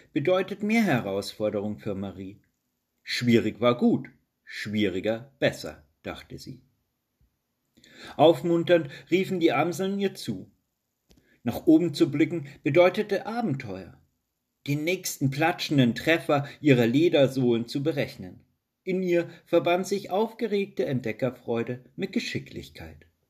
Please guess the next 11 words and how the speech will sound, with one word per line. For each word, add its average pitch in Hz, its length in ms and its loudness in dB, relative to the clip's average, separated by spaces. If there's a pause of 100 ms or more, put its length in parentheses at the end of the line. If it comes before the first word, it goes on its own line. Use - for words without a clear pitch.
(540)
Geschickt - 500 2 (200)
erklomm 175 480 2
sie 165 160 -4
so 170 420 0 (340)
die 175 140 -4
abenteuerlichen 170 840 0
Steinplatten 139 800 0 (160)
der 113 140 2
alten 101 360 -2
Treppe. - 400 -4 (1200)
Älter 117 540 0